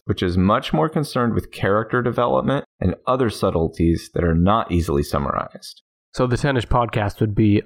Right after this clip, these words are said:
Speaker 2: a high concept because you could easily summarize our show to anybody.
Speaker 1: Yeah. High concept ideas such as, what if we could clone dinosaurs?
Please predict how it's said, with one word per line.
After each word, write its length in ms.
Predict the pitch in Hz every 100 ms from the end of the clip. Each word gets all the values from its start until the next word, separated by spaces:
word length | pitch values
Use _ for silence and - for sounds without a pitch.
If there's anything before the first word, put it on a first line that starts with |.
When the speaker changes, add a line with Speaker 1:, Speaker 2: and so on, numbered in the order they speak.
| 117
Speaker 2:
a 360 | 104 98 98 -
high 540 | - 196 185 110 101 -
concept 560 | - 117 101 117 123 -
because 400 | 120 120 117 113
you 80 | 113
could 200 | 117 -
easily 300 | 147 127 127
summarize 480 | 117 143 139 117 110
our 140 | 113 110
show 260 | - 117
to 120 | 117 127
anybody. 360 | 135 117 131 -
Speaker 1:
Yeah. 180 | - - -
High 200 | 139 156
concept 540 | 165 147 151 143 139
ideas 500 | 123 120 131 107 -
such 240 | 104 101
as, 240 | 98 90 - -
what 300 | 92 82 87
if 160 | 117
we 140 | 101 101
could 220 | - 120
clone 340 | - 87 85 95
dinosaurs? 880 | 120 160 208 - 87 73 - -